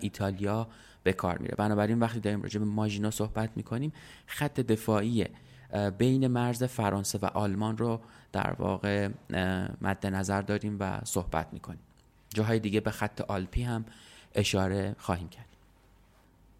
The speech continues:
نیم میلیون سرباز فرانسوی زیر این تپه‌های ساختگی کمین کرده بودن.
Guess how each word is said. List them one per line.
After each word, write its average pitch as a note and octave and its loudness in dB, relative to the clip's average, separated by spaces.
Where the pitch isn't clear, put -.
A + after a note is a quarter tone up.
نیم G#3+ 8
میلیون F3+ 4
سرباز C3 4
فرانسوی A2+ 2
زیر C3 2
این D3+ 0
تپه‌های A2 2
ساختگی A2+ 0
کمین G2 -2
کرده F2+ -6
بودن. - -8